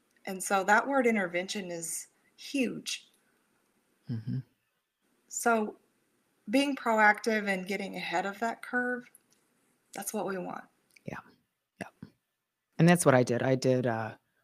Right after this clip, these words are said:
Speaker 2: I took by the hand and just, "Let's go. Let's
Speaker 1: Yeah.
Speaker 2: go." And, uh, I'll never regret that decision.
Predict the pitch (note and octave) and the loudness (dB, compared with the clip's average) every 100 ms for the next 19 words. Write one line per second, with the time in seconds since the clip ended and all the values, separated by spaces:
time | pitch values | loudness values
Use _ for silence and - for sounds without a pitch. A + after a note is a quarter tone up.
0 | _ _ _ _ - - - - B2+ A#2+ | _ _ _ _ -4 0 0 2 2 0
1 | A#2+ A#2 G#2+ A#2 - _ _ _ _ _ | -2 -4 -6 -12 -18 _ _ _ _ _
2 | _ _ _ _ _ _ _ _ _ B2 | _ _ _ _ _ _ _ _ _ -2
3 | B2 B2 - - - _ _ _ _ _ | 0 0 -2 -6 -10 _ _ _ _ _
4 | _ _ - C3 - F3 G3+ - _ _ | _ _ -8 -6 2 2 2 -2 _ _
5 | _ _ _ _ _ - A2 G2 F3 F3+ | _ _ _ _ _ -10 -8 -2 -2 -2
6 | - _ _ - - - - - _ - | -8 _ _ -20 -20 -20 -20 -20 _ -10
7 | E3 B2 B2 B2 B2+ B2+ B2 C3+ C#3 C#3 | -2 0 2 0 0 -2 0 2 6 6
8 | C3+ C3 C3 - A2 - A2 - A2 G#2 | 6 4 0 0 -4 -4 -6 -4 -2 -4
9 | A2+ | -6